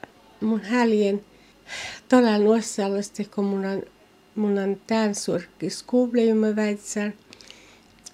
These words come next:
Ja mun on porkan sosiaaliterveyspuolella surkkis, no kuhka säikettä.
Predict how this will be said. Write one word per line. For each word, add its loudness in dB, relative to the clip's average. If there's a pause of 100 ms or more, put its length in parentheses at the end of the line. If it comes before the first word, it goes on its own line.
(100)
Ja 0
mun 2
on 2
porkan 0
sosiaaliterveyspuolella -4
surkkis, -8
no -6
kuhka -12
säikettä. -10